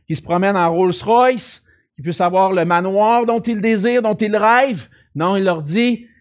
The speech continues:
que le Seigneur puisse vous donner selon la richesse de sa gloire, puis c'est pas une petite richesse, d'être puissamment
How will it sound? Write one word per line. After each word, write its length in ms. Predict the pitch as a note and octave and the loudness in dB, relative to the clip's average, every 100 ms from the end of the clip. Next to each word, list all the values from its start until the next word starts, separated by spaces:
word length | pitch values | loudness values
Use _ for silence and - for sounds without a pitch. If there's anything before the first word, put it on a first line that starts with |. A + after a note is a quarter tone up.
| _ | _
que 60 | E3+ | -4
le 60 | |
Seigneur 360 | E3 A3 C4 C4+ | -2 0 0 0
puisse 240 | A3 A3+ | -2 -4
vous 120 | F3 G3+ | -2 0
donner 340 | A3+ A#3 C4+ | 0 0 0
selon 320 | - A3+ A3+ | 0 0 2
la 140 | A3 F#3+ | 2 0
richesse 520 | A3 F#3+ C4 C4+ G3 | -2 -4 -2 0 0
de 120 | A#3 | -2
sa 200 | - A3 | 0 -2
gloire, 440 | G3 F#3+ F3+ C4 | 2 2 2 0
puis 100 | G3 | -2
c'est 120 | - - | -4 -4
pas 140 | G3 | -2
une 80 | F3+ | -4
petite 200 | - F3 | -6 -6
richesse, 680 | F#3 - G#3 C4 - - _ _ _ _ _ _ _ _ _ _ _ | -4 0 0 0 -4 -20 _ _ _ _ _ _ _ _ _ _ _
d'être 540 | A#2+ D3 F3+ G3 - C#3+ | -8 -2 -2 -2 -6 -10
puissamment 880 | - F#3 A#3+ - A#3 G#3 G3+ G3+ | -8 -6 -4 -2 -2 -2 -2 -2